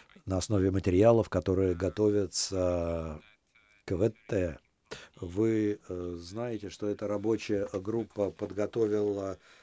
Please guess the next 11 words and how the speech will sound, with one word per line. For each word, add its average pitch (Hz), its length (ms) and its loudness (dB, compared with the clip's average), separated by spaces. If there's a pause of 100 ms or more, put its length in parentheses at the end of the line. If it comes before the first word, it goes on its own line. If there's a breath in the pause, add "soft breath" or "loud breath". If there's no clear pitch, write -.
(200 loud breath)
электронный, 101 1040 -6
э, 92 240 -4
курс, 117 560 0
связанный 101 500 -6
с - 80 -10
руководством, 104 640 -4
который 98 360 -6
мы 101 180 -8
подготовили 95 800 -4
в 82 120 -12
прошлом. 87 1000 -8